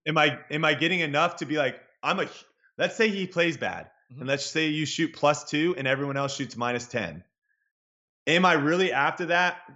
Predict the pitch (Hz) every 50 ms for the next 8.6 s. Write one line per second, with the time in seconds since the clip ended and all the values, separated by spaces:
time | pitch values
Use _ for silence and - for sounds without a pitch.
0 | - - - 139 143 143 160 180 160 143 - - 131 131 139 151 139 156 165 170
1 | 170 160 147 131 127 139 139 - 165 165 170 165 139 139 131 123 95 117 135 180
2 | 180 - - - 139 156 110 82 - - - - - - - - - 135 - -
3 | 156 120 98 90 87 - - - 139 156 - 147 - - - _ _ _ _ _
4 | _ 143 135 - - 139 151 165 151 147 147 156 170 170 - 175 165 - 110 147
5 | 160 160 143 123 113 90 80 82 - - 147 151 143 131 151 160 175 180 190 196
6 | 180 - 151 143 - - 92 82 98 123 127 135 127 - 139 139 131 117 104 87
7 | 71 67 143 135 - - - 151 147 147 143 139 - - 131 - - 147 139 131
8 | 131 131 127 - - - 156 143 131 120 120 113